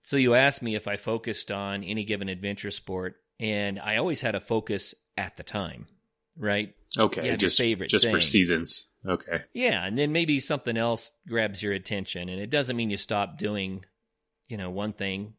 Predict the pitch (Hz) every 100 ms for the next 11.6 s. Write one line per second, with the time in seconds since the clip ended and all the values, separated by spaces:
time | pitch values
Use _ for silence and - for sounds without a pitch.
0 | _ 104 104 95 95 98 85 85 92 95
1 | 135 101 90 92 98 - 170 147 101 98
2 | 101 - 101 101 156 170 143 147 113 -
3 | 127 110 107 101 98 101 101 98 98 90
4 | 92 104 95 - - 98 101 90 95 92
5 | - - _ _ _ _ - 120 131 165
6 | 151 - 123 104 101 95 - _ _ _
7 | _ _ _ _ _ _ _ _ _ _
8 | _ _ _ _ _ _ _ - 127 120
9 | 117 123 139 156 165 170 - - - -
10 | _ _ _ 185 113 120 120 117 117 110
11 | 107 104 95 - - -